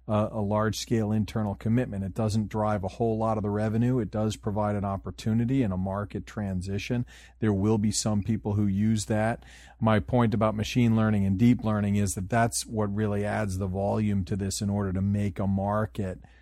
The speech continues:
such that you can have more providers profitably adding these resources into their public cloud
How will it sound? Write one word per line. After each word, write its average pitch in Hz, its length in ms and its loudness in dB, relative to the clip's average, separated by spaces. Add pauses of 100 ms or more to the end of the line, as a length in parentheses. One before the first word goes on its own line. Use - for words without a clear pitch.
(120)
such 107 360 -2
that 110 160 0
you 110 100 -2
can 92 140 -2
have 110 260 0
more 107 280 2
providers 98 680 -2
profitably 101 920 -4
adding 104 540 -2
these 95 200 -2
resources 95 800 -4
into 95 420 -4
their 90 240 -4
public 90 460 -8
cloud 90 500 -8